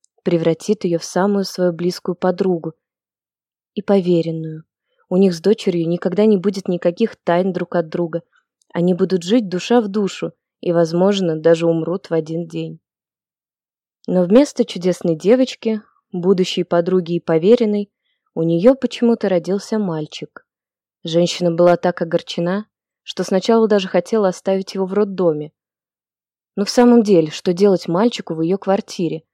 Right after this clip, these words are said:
набитой игрушками и нарядами для девочек? Впрочем, дело, конечно же, не в куклах и платьицах, которые она шила с таким усердием и надеждой.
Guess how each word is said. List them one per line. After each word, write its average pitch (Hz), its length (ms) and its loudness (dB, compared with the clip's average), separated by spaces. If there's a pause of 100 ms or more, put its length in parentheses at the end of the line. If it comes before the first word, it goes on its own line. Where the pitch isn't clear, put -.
(280)
набитой 170 400 2
игрушками 165 600 -2
и 160 40 0
нарядами 165 480 2
для 170 160 4
девочек? 165 640 -4 (760)
Впрочем, 233 640 0
дело, 196 280 2
конечно 180 440 -2
же, 175 140 -4
не 180 80 0
в - 120 -14
куклах 180 460 -2
и 170 60 -4
платьицах, 160 760 -4
которые 165 360 0
она 165 120 -2
шила 165 300 -4
с - 100 -14
таким 165 300 -4
усердием 160 560 -2
и - 20 -2
надеждой. 165 600 -2